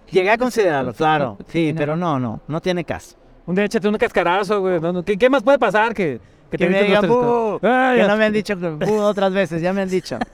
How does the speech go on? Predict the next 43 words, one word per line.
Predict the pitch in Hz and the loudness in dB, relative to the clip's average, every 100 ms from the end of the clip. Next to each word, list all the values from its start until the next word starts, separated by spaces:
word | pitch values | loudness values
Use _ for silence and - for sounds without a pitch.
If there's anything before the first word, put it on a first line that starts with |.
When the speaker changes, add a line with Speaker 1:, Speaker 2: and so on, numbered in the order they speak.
| 190 | -8
Speaker 2:
<laughs> | - - - | -8 -20 -2
¿Cu-, | 202 | 0
alguna | 196 233 269 | 2 2 0
que | 220 | 0
te | 190 | 0
acuerdes, | 180 233 262 | 0 2 2
güey? | 254 262 208 | 2 0 0
A | |
ver. | 156 202 269 - - | 0 0 -2 -8 -6
Speaker 1:
Puta | 202 277 240 180 | -4 -2 -2 -2
madre, | 165 202 240 202 | 0 0 0 -2
pues, | 156 165 180 | -4 -4 -2
este, | 170 - 170 160 156 160 - | -4 0 2 2 -2 -10 -20
Speaker 2:
<laughs> | _ | _
Speaker 1:
fíjate | - 233 247 226 | -2 0 0 -2
que | 196 | -2
no | 208 | -2
existía | 226 247 - 233 226 | -2 -6 -4 0 2
ese | 220 240 | 0 -4
concepto | 202 180 196 190 220 | -4 -4 -2 -2 -2
de | 190 | -2
stand-up | 160 196 190 196 190 | 0 -2 0 -2 -2
aquí | 160 - 185 | -4 -4 -4
en | |
México, | 185 185 185 208 175 | -2 -4 -6 -4 2
Speaker 2:
Sí. | |
Speaker 1:
pero | 165 156 156 _ _ _ - | 4 2 -2 _ _ _ -4
cuando | 175 170 | -2 -2
se | 156 180 | -2 -4
presentó | 147 147 208 | -4 0 0
la | |
primera | 208 208 214 214 | 0 -2 0 0
vez | 208 208 202 | 0 -2 -4
en | 196 | -4
la | 170 | -2
Peña | 185 196 | -2 -2
Cuicacali | 185 175 147 - 180 185 | -2 -4 -4 0 0 0
en | 180 | -2
Guadalajara, | 156 147 139 170 175 139 _ _ _ _ | -2 -2 -2 0 0 -2 _ _ _ _
el | 160 160 156 | -4 -2 -2
grupo | 151 185 214 | -2 -2 -2
El | 196 | -4
Personal, | - 156 170 151 175 233 | -4 -6 -4 -2 -2 -2